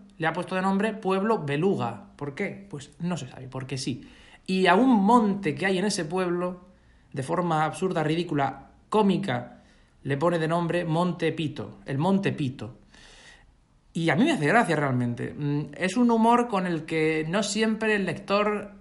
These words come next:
mm, se siente cómodo, porque hay veces que parece un humor tan caca, culo, pedo, pis, que de-, deja de gustar, pero siempre está, siempre es una opción que está, aunque no la escojas, a la hora de, eh, ponerle nombre a un lugar, ponerle algún nombre ridículo.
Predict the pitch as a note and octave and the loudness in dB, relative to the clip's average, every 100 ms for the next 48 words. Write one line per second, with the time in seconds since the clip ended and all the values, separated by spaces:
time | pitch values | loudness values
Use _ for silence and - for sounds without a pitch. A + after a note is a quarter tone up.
0 | - _ D#3+ D#3+ D3+ D3 C3+ C#3 D#3+ C#3 | -20 _ -10 -8 -6 -8 -8 -4 -4 -2
1 | C3 C3+ B2 A#2 A2 A2+ A#2+ C#3 D3+ D#3+ | -2 0 0 -2 -6 -6 -4 -2 -2 -4
2 | C#3+ C#3 B2 - - C3 C#3 E3 D#3 E3 | -4 -6 -8 -16 -8 -4 -2 -2 -2 0
3 | D#3 D3+ D#3 D3 - E3 E3+ D#3+ D#3+ C#3+ | 0 -2 -4 -4 -8 -4 -4 -2 -2 -2
4 | D#3 D3+ D3 F#3 F3 - - - B2+ B2 | 0 -2 -2 -4 -4 -10 -18 -14 -8 -6
5 | C3+ C3+ C3 C3 B2+ A#2 A#2+ - - A2+ | -6 -4 -4 -4 -4 -4 -8 -12 -12 -10
6 | A#2 - - - _ _ _ - G3 G3 | -10 -12 -20 -20 _ _ _ -6 -4 -2
7 | F#3 F#3+ - F3+ F3 E3+ D#3+ - - - | -2 -4 -4 2 4 2 0 -8 -20 -20
8 | - - G#3+ G#3 E3+ D3+ - E3 F3 C#4+ | -8 -2 -2 2 0 0 -2 -2 0 -2
9 | - - - - D3+ C#3 - E3+ A#3 - | -8 -20 -12 -2 0 -2 2 2 2 0
10 | C#3+ C3 C#3+ C#3+ C3 B2 - D#3 D#3 A3+ | -2 0 0 0 0 -4 -6 -6 -4 -6
11 | - - - - _ _ _ _ - C#3+ | -8 -18 -20 -20 _ _ _ _ 0 2
12 | D3+ D#3+ D#3 D#3+ D#3 D3 D3 C#3+ C#3 C#3+ | 4 2 2 0 0 0 -2 -6 -6 -4
13 | E3 D#3 C#3+ D3 C3+ C#3 C#3 F3+ E3 C#3+ | -2 0 0 0 0 0 2 0 0 -4
14 | D3+ C#3 C#3 C#3+ D#3 E3 F#3+ - B2+ C3 | -4 -4 -4 -2 -4 -4 -6 -8 -4 -2
15 | C#3 - G#2+ G#2+ | -2 -4 -10 -12